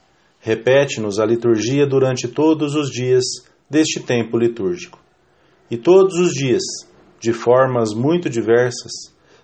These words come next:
Deus fala ao coração de cada um de nós. A nossa oração durante a Quaresma tem em vista despertar a consciência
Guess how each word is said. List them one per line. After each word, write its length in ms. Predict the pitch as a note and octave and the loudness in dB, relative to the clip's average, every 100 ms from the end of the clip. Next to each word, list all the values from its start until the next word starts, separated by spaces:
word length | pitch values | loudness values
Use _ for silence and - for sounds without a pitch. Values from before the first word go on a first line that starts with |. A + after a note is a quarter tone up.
| _ | _
Deus 280 | B2 D#3+ F3 F3 | 2 4 4 4
fala 300 | D3 C#3 C#3 | 2 4 2
ao 80 | |
coração 540 | C3 C3+ B2 B2 B2+ B2 | 2 0 0 -2 -4 -2
de 100 | A#2 | -4
cada 340 | - B2 B2 G#2+ | -2 -2 0 -2
um 100 | G2+ | -4
de 140 | G#2 | -6
nós. 240 | F#2 D#2 - - - _ _ _ _ _ _ - | -8 -12 -16 -18 -20 _ _ _ _ _ _ -8
A 80 | |
nossa 400 | G#2 B2 C#3+ C#3 | -2 2 2 2
oração 460 | C3+ A#2 - B2+ C#3 | 2 0 0 -4 -2
durante 400 | A#2 A2+ A2+ - | 0 0 0 -4
a 40 | |
Quaresma 580 | G#2+ G2 G2 B2 G#2 F2+ - _ _ _ _ _ | -2 0 2 2 0 -6 -20 _ _ _ _ _
tem 320 | C#3+ D#3 E3 | -2 0 0
em 20 | |
vista 460 | C3+ C3+ F3 E3+ C3+ | -2 -2 -2 -2 -2
despertar 680 | B2+ B2+ - A#2+ A2 A#2+ A#2+ | 0 -2 0 0 0 0 0
a 80 | |
consciência 840 | A#2+ A#2 A2+ - A2 A#2+ C3 - - | -2 -6 -6 -6 -4 -4 -6 -10 -12